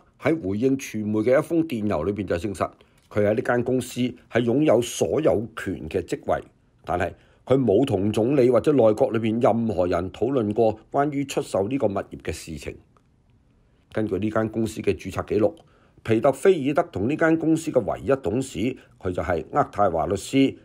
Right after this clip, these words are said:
卡德尼，佢哋一起名列呢一個物業房屋按揭文件裏邊。呢間公司喺二零一四年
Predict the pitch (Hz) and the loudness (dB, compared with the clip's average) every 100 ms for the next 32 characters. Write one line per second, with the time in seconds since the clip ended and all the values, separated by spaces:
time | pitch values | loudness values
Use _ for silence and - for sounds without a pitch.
0 | _ - 131 127 143 - 87 73 71 _ | _ -2 2 4 2 -2 -2 -4 -6 _
1 | - 117 113 156 113 120 165 104 92 107 | -4 -2 2 2 2 0 0 0 0 -2
2 | 120 - 170 175 - 123 120 117 107 104 | -4 -8 0 2 2 2 2 0 -2 -2
3 | 104 - 73 73 98 156 131 110 107 - | -4 -4 -6 -4 -2 -4 0 0 0 -6
4 | - 64 - 90 80 67 64 - _ _ | -10 -10 -6 -6 -4 -8 -12 -16 _ _
5 | _ _ _ _ _ - 107 110 107 113 | _ _ _ _ _ -6 -2 -2 -2 -6
6 | - 113 107 - - 139 123 117 107 113 | -4 -6 -6 -6 -2 0 0 0 0 0
7 | 135 - 120 104 92 | -2 0 0 0 -2